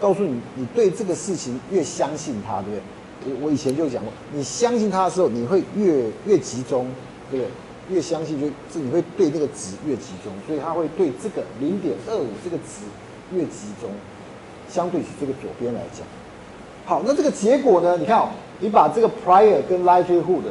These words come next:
你去算它 posterior，哎，它出来，它也会往，往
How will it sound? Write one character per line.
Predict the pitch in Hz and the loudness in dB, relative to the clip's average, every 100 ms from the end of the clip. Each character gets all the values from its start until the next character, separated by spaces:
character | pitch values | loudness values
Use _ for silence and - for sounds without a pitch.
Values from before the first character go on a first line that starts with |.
| - - - - | -8 -14 -16 -6
你 | 139 | -4
去 | 185 - - - | -2 -4 -4 2
算 | 220 | 4
它 | 180 196 | 6 4
posterior， | 190 127 175 165 | 4 0 0 -2
哎， | 202 - - | -4 -10 -10
它 | 196 | -6
出 | 190 202 202 | -6 -2 4
来， | 175 117 120 - - - - | 4 4 -2 -10 -16 -12 -4
它 | 208 | 0
也 | 143 | 0
会 | 113 190 131 - - - - | 0 0 0 -6 -16 -18 -8
往， | 147 131 107 98 - - - - - - - | 0 0 0 -8 -12 -16 -18 -18 -18 -16 -6
往 | 135 | -4